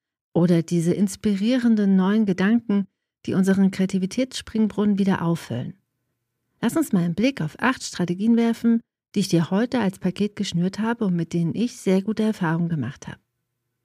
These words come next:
Beginnen wir gleich mal mit Strategie Nummer eins und die lautet, lerne jeden Tag neue Dinge.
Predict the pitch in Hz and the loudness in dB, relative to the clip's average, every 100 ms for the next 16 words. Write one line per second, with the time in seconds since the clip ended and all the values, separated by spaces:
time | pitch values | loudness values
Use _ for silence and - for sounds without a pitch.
0 | _ 202 214 247 240 196 180 180 185 175 | _ -2 4 6 6 6 4 2 0 0
1 | 165 - - 175 - 170 160 - 170 233 | -2 -4 -6 -6 -4 -2 -2 -2 -2 0
2 | 330 - - 190 165 151 202 - 277 269 | 0 -2 2 2 4 2 0 0 -4 -4
3 | - _ - 175 160 156 240 220 165 165 | -10 _ -4 0 0 2 4 4 2 0
4 | 247 - 175 185 170 143 139 185 214 254 | 0 0 -4 -4 -2 0 2 2 2 2
5 | 160 - | 2 -2